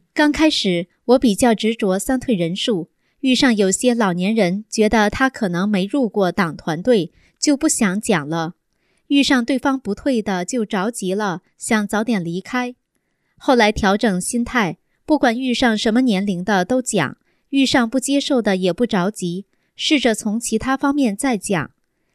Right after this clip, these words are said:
结果发现许多七八十岁的老人都入过党了。我讲过三退的人，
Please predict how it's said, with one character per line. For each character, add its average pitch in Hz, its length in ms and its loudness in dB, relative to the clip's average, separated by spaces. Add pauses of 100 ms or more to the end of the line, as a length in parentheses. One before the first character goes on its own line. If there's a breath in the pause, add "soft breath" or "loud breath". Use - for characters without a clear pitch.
(120)
结 262 180 0
果 240 140 2
发 262 180 0
现 220 340 -2
许 - 260 -4
多 277 200 2
七 302 240 -2
八 302 160 0
十 208 200 -4
岁 254 200 -2
的 202 140 0
老 180 180 0
人 170 260 -2
都 285 180 -2
入 285 220 -2
过 196 140 0
党 170 260 -2
了。 170 300 -4 (580)
我 240 120 4
讲 240 220 2
过 233 140 0
三 277 220 0
退 262 180 0
的 202 100 0
人， 185 300 -2